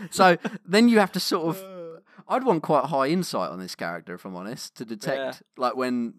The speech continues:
Speaker 1: the trinket's
Speaker 2: When you're
Speaker 1: been tri-
Speaker 2: being, yeah, when you're being lied to.
Speaker 1: Yeah, which I think is fun. And then the thirteenth level, this is just nice. So you can phase partially into the realm of the dead, becoming
Speaker 2: Oh.
Speaker 1: like a ghost. It's like, I would describe this in such a cool way, and if I was a D M, I'd be like, "You can see all the dead around you. Anyone who's ever died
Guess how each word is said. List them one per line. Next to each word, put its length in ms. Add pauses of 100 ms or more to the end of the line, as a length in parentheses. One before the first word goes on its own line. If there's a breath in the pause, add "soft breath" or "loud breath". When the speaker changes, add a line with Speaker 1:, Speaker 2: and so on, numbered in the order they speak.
Speaker 1:
the 80
trinket's 260
Speaker 2:
When 140
you're 100
Speaker 1:
been 160
tri- 80
Speaker 2:
being, 220
yeah, 220
when 120
you're 60
being 200
lied 280
to. 240 (340)
Speaker 1:
Yeah, 320
which 160
I 60
think 160
is 80
fun. 200
And 80
then 100
the 80
thirteenth 420
level, 240
this 200
is 100
just 220
nice. 400 (260 soft breath)
So 360 (260 soft breath)
you 120
can 140
phase 560
partially 840
into 180
the 120
realm 280
of 80
the 100
dead, 280 (240)
becoming 320
Speaker 2:
Oh. 60
Speaker 1:
like 80
a 60
ghost. 460 (360 soft breath)
It's 120
like, 160
I 120
would 120
describe 400
this 140
in 80
such 200
a 20
cool 180
way, 220
and 80
if 80
I 40
was 80
a 60
D 200
M, 180
I'd 160
be 80
like, 240
"You 100
can 160
see 560
all 180
the 120
dead 320
around 340
you. 160
Anyone 320
who's 220
ever 220
died 520